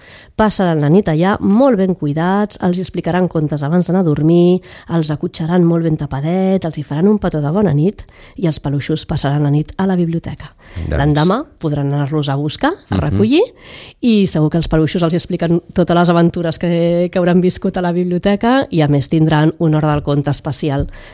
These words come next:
Speaker 1: pels, bé, pels amics
Speaker 2: Pels amics dels
Speaker 1: humans
Speaker 2: peluixos.
Speaker 1: <laughs> de, dels peluixos, exacte. I les hores del conte, doncs, habituals,
Speaker 2: Habituals.
Speaker 1: cada divendres a la
Speaker 2: Mhm.
Speaker 1: Josep Roig i Reventós.
Speaker 2: Perfecte.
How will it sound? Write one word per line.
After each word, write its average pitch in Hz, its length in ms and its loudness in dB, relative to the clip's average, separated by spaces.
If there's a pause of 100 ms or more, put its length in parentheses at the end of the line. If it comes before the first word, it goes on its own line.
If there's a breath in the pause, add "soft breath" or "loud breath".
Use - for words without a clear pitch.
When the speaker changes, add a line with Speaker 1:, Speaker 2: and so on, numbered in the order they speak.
(140)
Speaker 1:
pels, 123 680 -6
bé, - 140 -10
pels 185 240 -2
amics 160 540 -2
Speaker 2:
Pels 95 160 2
amics 180 220 2
dels - 220 0
Speaker 1:
humans - 0 -
Speaker 2:
peluixos. 208 380 2 (160)
Speaker 1:
<laughs> 240 140 0
de, 254 240 4
dels - 220 0
peluixos, 185 600 -2
exacte. 196 460 -4 (1500 loud breath)
I 226 100 2
les 196 160 0
hores 180 200 0
del 175 140 -2
conte, 170 280 -4
doncs, 170 160 -4
habituals, 160 540 -2
Speaker 2:
Habituals. 160 240 -4
Speaker 1:
cada 147 180 -4
divendres 151 580 -4
a 165 60 -2
la 143 120 -2
Speaker 2:
Mhm. 143 160 -8
Speaker 1:
Josep 143 220 -8
Roig 147 180 -8
i - 40 -10
Reventós. 135 560 -10
Speaker 2:
Perfecte. - 580 -4